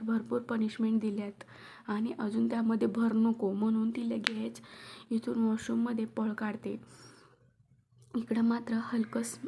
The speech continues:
हलकी स्माईल करत, करतोय, कारण जेव्हा तिने हात टाकला तेव्हाच त्याला जाग आली होती, पण तिच्यासमोर तो थं-, थोडंच मान्य करणार होता का, "मी तुला उचलून बेडवर घेऊन आलोय" म्हणून.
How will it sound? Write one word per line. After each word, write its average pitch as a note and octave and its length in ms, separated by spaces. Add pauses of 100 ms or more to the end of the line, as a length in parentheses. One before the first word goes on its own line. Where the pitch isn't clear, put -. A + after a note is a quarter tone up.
हलकी A3+ 300
स्माईल A#3 500 (1120)
करत, A3+ 340 (680)
करतोय, A3 460 (500)
कारण A#3 400
जेव्हा A3+ 300
तिने A#3 340
हात A#3 260 (100)
टाकला A#3+ 420 (720)
तेव्हाच A#3 580 (100)
त्याला A#3 220
जाग A3+ 280
आली A3 240
होती, A3+ 340 (460)
पण C4 200
तिच्यासमोर B3 680
तो A#3 380 (100)
थं-, A#3 220 (240)
थोडंच A#3+ 380
मान्य A#3 300
करणार A3+ 380
होता A#3 360
का, G#3+ 220 (320)
"मी B3 80
तुला B3 200
उचलून A3+ 420
बेडवर G#3+ 340
घेऊन A3 320
आलोय" G#3 280
म्हणून. A3 400